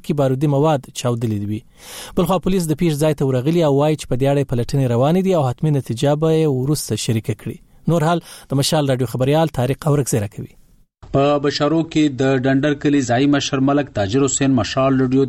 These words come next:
Speaker 2: ته د ګل په شپه ویلي، پرون ماسپښین له جوزاک کلي راغلي ماټر ګله د ساجد حسین نومي تن په کور تر لګېدلو پس چاودېدلې، چې پکې یو ماشوم وژل شوی او درې نور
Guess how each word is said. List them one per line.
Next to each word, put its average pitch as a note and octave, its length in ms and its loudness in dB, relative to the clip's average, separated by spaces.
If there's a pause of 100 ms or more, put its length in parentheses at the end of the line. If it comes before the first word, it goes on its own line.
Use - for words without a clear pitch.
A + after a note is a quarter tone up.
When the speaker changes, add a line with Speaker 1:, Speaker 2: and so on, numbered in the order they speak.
Speaker 2:
ته C3 160 0 (100)
د G2 160 0 (140)
ګل C#3 180 2
په G#2 120 -4
شپه F#2+ 160 -4 (100)
ویلي، C#3 240 2 (560)
پرون D3+ 280 2
ماسپښین D#3 640 0
له C#3 220 2
جوزاک C#3 500 0
کلي D3+ 260 4
راغلي B2 400 2
ماټر A#2+ 360 -2
ګله C3+ 180 2 (600)
د D3 180 2 (100)
ساجد D3 340 0
حسین D#3+ 280 0
نومي D#3 160 2 (100)
تن D#3 200 0
په G2+ 160 -4
کور C#3+ 200 2
تر G#2+ 180 -4
لګېدلو G#2 460 0
پس C3+ 220 -2
چاودېدلې، G#2+ 500 0 (480)
چې - 120 -4
پکې D3 200 0 (160)
یو E3+ 180 2
ماشوم G2+ 320 -4
وژل G2 360 -2
شوی C3+ 260 2
او A2 220 -4
درې G2 220 -2 (100)
نور C#3+ 140 4